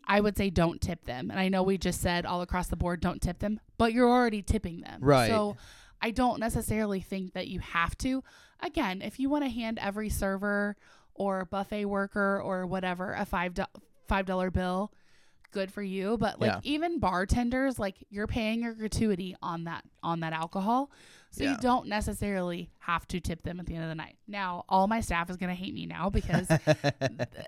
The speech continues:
Speaker 1: they are. But, I mean,
Speaker 2: <laughs>
Speaker 1: I just don't want people to have to think that they have to double gratuity either,
Speaker 2: Yeah.
Speaker 1: because most of the time, for some things, it is built into your contract. So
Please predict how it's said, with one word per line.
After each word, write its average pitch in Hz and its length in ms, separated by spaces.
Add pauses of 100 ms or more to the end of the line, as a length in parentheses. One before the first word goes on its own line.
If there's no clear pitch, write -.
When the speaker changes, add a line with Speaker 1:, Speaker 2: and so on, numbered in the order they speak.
(100)
Speaker 1:
they 208 220
are. 185 320
But, 214 220
I 226 80
mean, 233 360 (300)
Speaker 2:
<laughs> - 300
Speaker 1:
I 254 100
just 294 300
don't 233 240
want 233 200
people 208 300
to 180 240 (160)
have 190 260
to 180 120 (500)
think 196 220
that 180 120
they 185 100
have - 200
to 190 80
double 220 440
gratuity 180 720
either, 185 340
Speaker 2:
Yeah. 120 260
Speaker 1:
because - 400 (420)
most 226 220
of 220 80
the - 60
time, 180 520
for 180 140
some 262 380
things, 185 260
it - 140
is 175 200
built 175 300
into 175 220
your 165 100
contract. - 540
So 185 320